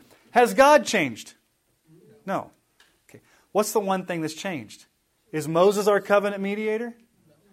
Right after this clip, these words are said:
Speaker 1: Who's our covenant mediator now? Jesus is our covenant mediator. He's a better, way better covenant mediator than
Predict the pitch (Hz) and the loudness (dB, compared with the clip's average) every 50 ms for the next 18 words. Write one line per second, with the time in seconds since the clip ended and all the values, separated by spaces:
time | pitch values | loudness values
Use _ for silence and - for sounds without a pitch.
0 | _ _ _ 202 226 208 233 220 - - 208 208 196 185 196 175 185 190 196 196 | _ _ _ -4 -2 0 0 -2 -2 0 0 0 0 0 -6 -8 -6 -6 -4 -2
1 | 196 185 185 175 175 170 175 175 147 104 92 - _ - - _ _ _ _ _ | -2 -2 -2 -2 -2 -4 -4 -4 -4 -6 -8 -14 _ -20 -20 _ _ _ _ _
2 | _ - - - - - _ 135 127 131 170 220 262 285 285 254 175 139 139 131 | _ -20 -20 -20 -20 -20 _ -14 -10 -6 -4 -2 -2 -2 -2 -4 -4 -6 -6 -4
3 | 131 131 139 151 - - - - - - _ _ _ _ _ _ 165 175 180 165 | -2 -2 -2 -4 -6 -8 -14 -14 -16 -20 _ _ _ _ _ _ -8 -6 -6 -4
4 | 170 165 165 160 160 - - - 147 143 143 151 151 151 147 - - _ _ _ | -2 -2 -2 -2 -2 -6 -4 -4 -2 -2 -2 -4 -6 -6 -8 -8 -14 _ _ _
5 | _ _ _ - 165 185 196 202 180 147 131 123 113 113 107 - _ _ - 190 | _ _ _ -10 -8 -6 -6 -6 -6 -6 -6 -8 -8 -12 -14 -16 _ _ -6 -4
6 | 214 196 165 170 175 160 143 120 - 190 214 240 233 190 156 143 139 - _ _ | -4 -4 -4 -4 -6 -6 -6 -2 2 4 4 4 4 2 0 0 -2 -6 _ _
7 | _ _ - 135 160 240 269 190 185 175 170 160 156 151 156 156 151 - _ - | _ _ -8 2 6 10 10 10 10 8 6 6 6 6 4 2 -2 -6 _ -2
8 | - 180 185 175 185 190 147 175 190 196 185 151 135 131 127 123 127 131 139 131 | 0 0 0 0 -4 -6 -6 -6 -6 -4 -4 -4 -4 -4 -4 -4 -4 -4 -4 -6
9 | - _ _ _ _ - 135 143 139 139 143 143 | -8 _ _ _ _ -8 -6 -4 -4 -4 -4 -6